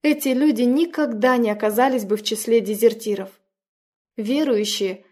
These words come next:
на заре истории нашей церкви, жертвовавшие всем ради созидания дела Божьего,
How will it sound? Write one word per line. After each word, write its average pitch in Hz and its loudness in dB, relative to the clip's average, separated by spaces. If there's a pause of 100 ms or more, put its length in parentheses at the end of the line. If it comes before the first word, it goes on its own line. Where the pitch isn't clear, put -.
(100)
на 247 0
заре 269 2
истории 254 0
нашей 233 0
церкви, 285 0
жертвовавшие 254 0
всем 262 -4
ради 208 -2
созидания 226 0
дела 208 0
Божьего, 262 -4